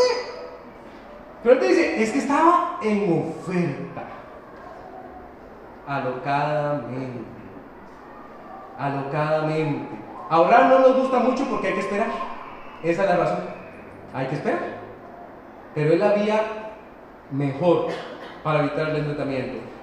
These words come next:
Evite proceder alocadamente al calor del momento, dejándose llevar y queriendo tener las cosas ya. Es mejor esperar, ahorrar, planear lo que se va a hacer.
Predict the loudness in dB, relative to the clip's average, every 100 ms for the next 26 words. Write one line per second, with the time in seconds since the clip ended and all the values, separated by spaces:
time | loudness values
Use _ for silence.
0 | 0 4 4 4 2 0 2 2 2 4
1 | 6 6 4 6 6 8 6 4 2 0
2 | 2 0 2 0 2 4 4 4 2 2
3 | 0 0 -2 -2 2 4 4 0 0 2
4 | 0 0 0 2 0 2 2 2 2 2
5 | 2 4 4 0 -4 -8 -12 -14 -14 -16
6 | -20 -20 -20 -6 4 6 6 4 4 6
7 | 6 6 4 0 2 4 4 2 -4 -8
8 | -14 -18 -18 -14 -2 2 4 6 6 6
9 | 2 -4 -8 -14 -12 -2 2 4 2 2
10 | 2 2 -2 -6 -4 -4 -4 -6 -2 0
11 | 0 -2 -6 -8 -8 -12 -14